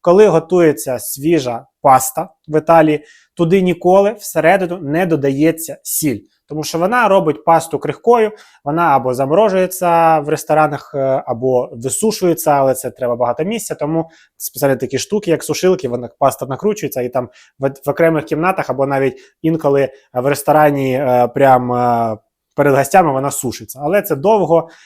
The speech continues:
і більшість її заморожує. І для того, щоб вона не тріскалась, не ламалася, туди не додається сіль. А сіль якраз додається в воду при варці. Це такий дуже важливий момент. Сковорідку розігріли, додаємо олію.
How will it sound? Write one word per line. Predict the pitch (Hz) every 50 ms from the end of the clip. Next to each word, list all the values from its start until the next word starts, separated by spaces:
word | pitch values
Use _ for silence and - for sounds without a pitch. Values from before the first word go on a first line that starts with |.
| _ _
і | - 160 160 160 151
більшість | 135 123 127 156 196 185 - - 156 - - -
її | 139 143 147
заморожує. | 135 143 143 143 143 131 120 110 101 104 113 139
І | 131
для | - - 156
того, | 156 - 202
щоб | 185 - 175
вона | 165 175 175 175
не | 175 170
тріскалась, | 170 180 196 180 - - 147 143 131 - _
не | 165
ламалася, | 165 190 220 269 269 254 226 190 - - 190 _ _ _ _ _ _ _
туди | - 165 214 254
не | 233 180
додається | 139 143 135 143 151 175 180 170 - 151
сіль. | 139 - - 117 104 - _ _ _ _ -
А | 143
сіль | - - 269 277
якраз | 269 240 233 214 202
додається | 196 180 165 170 175 180 175 170 175 - 139
в | 135 127 127
воду | 139 165 202 233 208 208 214 208 - _ _ _ _ _ _ _
при | 151 156 160
варці. | 143 127 113 107 101 - - - 107 _ _ _
Це | _ - 175
такий | 185 165 156 147 139 - _
дуже | 131 131 165 196 208 180 180 165 - -
важливий | 127 120 123 117 123 143 160 147 131 123
момент. | 117 117 110 107 101 95 92 _ _
Сковорідку | _ - - 180 180 202 226 220 - 180 160
розігріли, | 160 151 160 165 165 208 233 220 208 202 202 - _ _ _ - - _ _ _
додаємо | - 139 139 139 147 143 143 131 156 -
олію. | 151 151 180 220 233 214 202 196